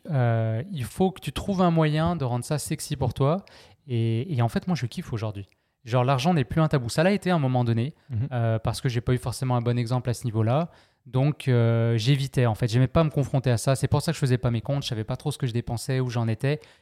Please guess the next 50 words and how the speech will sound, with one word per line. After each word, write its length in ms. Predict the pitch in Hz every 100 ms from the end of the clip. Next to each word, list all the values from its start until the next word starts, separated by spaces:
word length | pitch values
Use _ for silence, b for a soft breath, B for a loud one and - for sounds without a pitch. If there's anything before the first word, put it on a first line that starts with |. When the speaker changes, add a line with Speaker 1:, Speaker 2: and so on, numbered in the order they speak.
| b 123
Speaker 1:
Et 220 | 120 113
à 20 |
chaque 220 | 110 156 -
fois 100 | 160
que 60 |
je 40 | 127
devais 220 | 127 135
faire 180 | 131 -
ça, 140 | 147
ça 160 | - 113
m'énervait. 400 | 110 113 127 135
Donc, 120 | 117
j'empilais 400 | 120 - 127 127
mes, 220 | 120 110
mes 60 | 110
trucs. 280 | - 160 - b b
Puis 80 | _
quand 120 | 139
ça 100 | -
me 60 | 127
saoulait 240 | - 123
trop, 180 | - 135
j'ai 100 | 123
jeté 160 | 110 123
à 40 |
la 100 | 110
poubelle. 300 | - 113 127
Je 60 | 120
disais, 260 | 107 113 139
on 60 |
repart 300 | 139 - 127
à 60 | 117
zéro. 360 | 110 110 139 139 B B
À 20 |
partir 300 | - 104 135
du 80 | 110
mois 160 | 123 120
prochain, 300 | 120 - 139
je 80 | 120
vais 80 |
faire 140 | 113 117
les 80 | 110
choses 200 | 113 110
bien. 280 | 127 139 147
Et 80 |
puis, 300 | 113 120 139 147
euh, 80 |
ça 540 | 113 110 110 _ _
se 60 |
répétait, 40 | -